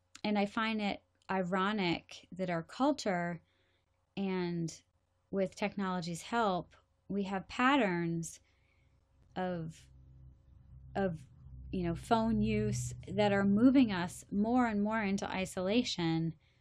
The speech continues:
even though we think we have so many ways to connect. I have a friend who has a son who I think is twenty-two, and he,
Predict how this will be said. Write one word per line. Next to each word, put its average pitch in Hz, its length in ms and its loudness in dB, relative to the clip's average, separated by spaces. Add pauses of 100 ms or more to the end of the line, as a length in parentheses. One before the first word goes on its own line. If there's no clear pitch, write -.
(320)
even 233 340 4
though 208 180 2
we 190 140 0
think 247 440 0
we 190 120 -2
have 175 200 -4
so 185 220 -2
many 180 240 -2
ways 165 300 -2
to - 140 -14
connect. - 680 -6 (720)
I 214 100 -2
have 214 200 -2
a 202 80 2
friend 214 480 0 (180)
who 190 400 0
has 196 240 -6
a 180 80 -8
son 185 580 -4
who 185 600 -4
I 180 240 -10
think 254 200 2
is - 200 -6
twenty-two, 208 880 -4 (1080)
and 233 120 2
he, 240 560 2